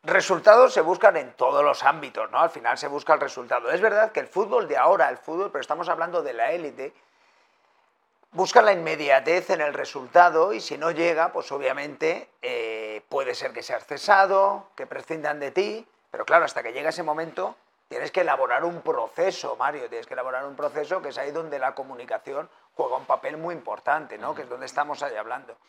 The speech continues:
Speaker 1: Yo trabajando con un entrenador de primera división, hablamos que, eh, en una semana,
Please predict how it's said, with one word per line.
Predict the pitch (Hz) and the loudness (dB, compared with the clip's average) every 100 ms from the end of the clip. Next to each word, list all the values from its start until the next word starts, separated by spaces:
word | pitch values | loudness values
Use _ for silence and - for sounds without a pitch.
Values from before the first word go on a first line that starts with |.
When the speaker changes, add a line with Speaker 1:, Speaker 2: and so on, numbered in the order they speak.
| - - - _ | -20 -20 -20 _
Speaker 1:
Yo | - | 0
trabajando | 175 208 202 202 | 4 4 4 2
con | 185 | 0
un | 185 180 | -2 -4
entrenador | 170 165 160 165 170 | -4 -2 0 0 0
de | 151 | -2
primera | 147 160 160 | -2 0 0
división, | 156 143 - 175 226 _ _ _ _ _ _ | -2 -8 -6 -6 -8 _ _ _ _ _ _
hablamos | - 151 170 208 - | -6 -2 0 0 -2
que, | - 175 214 - _ | -2 -2 -2 -8 _
eh, | - 143 139 135 131 | -8 -6 -6 -8 -10
en | - 170 | -10 -4
una | 196 | -2
semana, | 196 185 170 196 180 170 | -2 -4 -2 0 0 -4